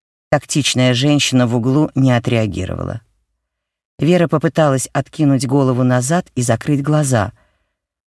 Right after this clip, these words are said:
но голову наполняли мысли о работе. Не о каком-то конкретном деле. С Рождества всё было необычно спокойно. Но в мыслях всё равно что-то крутилось. Недовольство внутренней политикой,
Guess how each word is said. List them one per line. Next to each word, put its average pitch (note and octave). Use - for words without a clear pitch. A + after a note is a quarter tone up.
но C3+
голову A3
наполняли A#2
мысли A#2
о G#2
работе. F#2
Не G3
о F3+
каком-то G#3+
конкретном B2
деле. A2
С -
Рождества D3+
всё C3
было B2
необычно B2
спокойно. G#2+
Но C3
в A#2+
мыслях C#3+
всё -
равно D3
что-то A#2
крутилось. A#2
Недовольство D#3
внутренней C3
политикой, A#2+